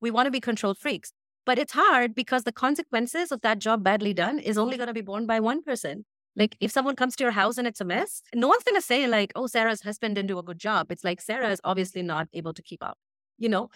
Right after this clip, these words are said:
I realized that. And I actually, I explained that to my husband once. I was like, "You know, if you do something and you do it badly, like, no one cares.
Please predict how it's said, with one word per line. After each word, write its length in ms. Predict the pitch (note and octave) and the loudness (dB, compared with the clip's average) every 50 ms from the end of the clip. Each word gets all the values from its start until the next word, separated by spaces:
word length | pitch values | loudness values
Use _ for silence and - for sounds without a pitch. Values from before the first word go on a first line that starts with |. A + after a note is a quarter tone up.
| A3 - _ - | -20 -18 _ -2
I 180 | D4+ D4+ C#4+ | 0 2 2
realized 400 | D4 D4 A4 B4 F4 G3 F#3 - | 2 2 4 4 4 4 2 0
that. 160 | - D3 C3+ | -4 -4 -2
And 140 | - A3 C#4+ | -2 0 0
I 20 | B3 | 0
actually, 340 | C4 D#4 - - G4 F4+ | -2 -2 -6 -6 -6 -4
I 100 | - - | -4 -4
explained 380 | C#4 C4+ - - - D4 E4 E4 | -4 -6 -6 -4 -2 0 0 2
that 120 | D#4 C#4 | 0 -2
to 80 | - C4 | -2 -2
my 100 | B3 A3+ | 0 2
husband 400 | G#3+ G#3+ A#3+ - - G3 F3 D#3+ | 2 2 2 2 -2 -6 -6 -2
once. 300 | E3 E3+ E3 E3+ G#3 - | -2 0 0 0 -2 -4
I 80 | - G#3+ | -6 -6
was 160 | A3+ A3 A#3+ | -6 -4 -4
like, 160 | A3+ A3 A3 | -4 -4 -4
"You 60 | C#4 | -4
know, 180 | D#4+ E4+ C#4 D4+ _ _ | -6 -6 -6 -12 _ _
if 180 | A#3 A#3+ - | -6 -6 -4
you 140 | A#3+ A#3+ C#4 | -2 -2 -2
do 160 | C#4 A3+ B3 | -2 -4 -6
something 340 | C4 - C4+ C4 B3+ - D4 | -6 -6 -6 -6 -6 -8 -8
and 140 | C4 B3+ A#3+ | -6 -4 -4
you 80 | A#3 G#3+ | -4 -4
do 140 | G3+ G#3 | -4 -4
it 100 | A3 G#3 | -4 -2
badly, 340 | F3+ E3 D#3+ F3 F3 G3 A#3 A3+ | -2 -2 -2 -2 -2 -6 -8 -10
like, 100 | G3 F#3+ | -12 -14
no 140 | _ F#3+ F3+ | _ -8 -6
one 160 | E3 D#3 C#3+ | -6 -6 -8
cares. 380 | D3 - - - F#3+ - - - | -10 -14 -18 -18 -18 -18 -20 -20